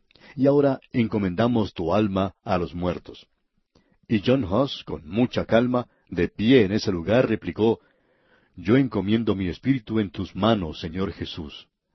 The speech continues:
A ti encomiendo mi espíritu, a quien tú has redimido".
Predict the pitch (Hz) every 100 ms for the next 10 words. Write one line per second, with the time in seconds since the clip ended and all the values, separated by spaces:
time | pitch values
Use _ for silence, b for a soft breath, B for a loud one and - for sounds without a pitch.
0 | _ 107 92 160 170 117 98 92 117 110
1 | 104 95 - 123 113 - 95 - _ _
2 | 113 101 104 90 - 151 135 98 101 95
3 | 87 82 64